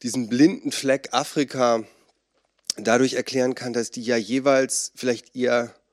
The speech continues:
je spezifisches Außen hatten. Also ich denke, Le-, für Levinas war der Talmud vielleicht ein Außen, ne? Eine, eine zweite Tradition. Für Foucault waren die Homosexuellen und die Wahnsinnigen sozusagen das Außen der Vernunft. Und so könnte man vielleicht bei den verschiedenen Autoren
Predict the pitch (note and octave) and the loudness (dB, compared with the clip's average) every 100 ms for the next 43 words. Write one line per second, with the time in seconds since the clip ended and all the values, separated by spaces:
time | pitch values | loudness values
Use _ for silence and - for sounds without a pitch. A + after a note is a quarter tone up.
0 | _ _ _ A#2+ C3+ - C3+ - - D#3+ | _ _ _ 0 2 2 -2 -2 -4 -6
1 | - C#3 - A#2+ - - - - G#2 A2+ | -2 -2 0 0 -2 -6 -8 -2 2 2
2 | - F#2+ E2 F2 - G#2+ F#2+ F#2 F#2 G#2 | 0 -6 -8 -14 -12 -8 -8 -8 -8 -8
3 | G#2+ A#2 B2+ A#2 - - F#2+ - B2 A#2+ | -6 -6 -4 -8 -10 -20 -18 -8 -4 -4
4 | A#2+ A#2+ A#2+ - A2+ A2 A#2 - - - | -2 -2 -2 -2 -4 -4 -6 -14 -20 -20
5 | - - - - - _ _ _ C3 C3 | -20 -20 -20 -20 -20 _ _ _ 0 2
6 | D3 C#3 D3 F3+ - - A#2 - B2 A#2 | 6 6 8 6 4 -6 -10 -4 -2 -2
7 | - - - G#2+ A2+ G2+ A2+ B2+ - G2+ | -6 -12 -4 -2 -2 2 4 2 0 -4
8 | A#2 D#3+ G#3 A#2+ B2 A#2+ B2 B2 - A2 | -2 -2 0 0 0 2 2 2 2 0
9 | A2+ - A2 G#2+ - A2+ A2 B2+ - B2 | -2 -6 -6 -4 -4 -4 -4 -8 -6 -8
10 | - C#3 C3+ B2+ A#2 B2 B2+ A#2+ B2+ C3 | -4 0 2 2 2 2 0 -2 -2 -2
11 | B2+ B2 - - B2+ B2+ C3 B2+ B2 C3 | -2 -2 -4 2 4 4 2 0 -2 -2
12 | A#2+ A#2+ D3 C#3+ C3 A2 A2+ A2 - A2+ | 2 4 4 2 0 0 -4 -4 -4 -2
13 | A2 A2 A2+ - G#2+ B2 C3+ A2 A2 B2+ | 0 -2 -6 -2 0 0 -2 -4 -4 -4
14 | A#2+ A2+ A2 - - A#2 B2 C#3 C3+ C3+ | -2 -4 -8 -10 -8 -4 -2 0 2 4
15 | B2 C#3 B2 - A#2 B2 C3+ - B2+ C#3 | 2 0 -2 -2 -2 -2 -6 -4 -2 0
16 | B2 B2 - - B2+ C3 | -2 -6 -6 0 2 2